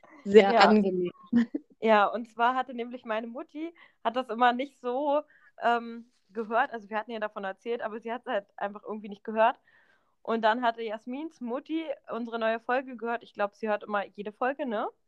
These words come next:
Speaker 1: Auch direkt als erste, glaub ich.
Speaker 2: Genau, also
Speaker 1: Ja.
Speaker 2: auch an dieser Stelle nochmal schöne Grüße an dich, <laughs> Jasmins
Speaker 1: Mhm.
Speaker 2: Mama.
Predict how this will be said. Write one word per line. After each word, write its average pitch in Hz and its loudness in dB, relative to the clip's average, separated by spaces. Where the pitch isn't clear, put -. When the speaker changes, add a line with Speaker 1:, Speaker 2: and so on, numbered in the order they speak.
Speaker 1:
Auch 180 10
direkt 185 4
als 202 0
erste, 202 -2
glaub 294 4
ich. 349 8
Speaker 2:
Genau, 277 2
also 208 -2
Speaker 1:
Ja. 220 2
Speaker 2:
auch 226 -4
an 226 -6
dieser 220 -6
Stelle 214 -6
nochmal 214 -6
schöne 214 -10
Grüße 214 -8
an 196 -6
dich, 247 -2
<laughs> 339 -2
Jasmins 220 -4
Speaker 1:
Mhm. 202 -4
Speaker 2:
Mama. 311 2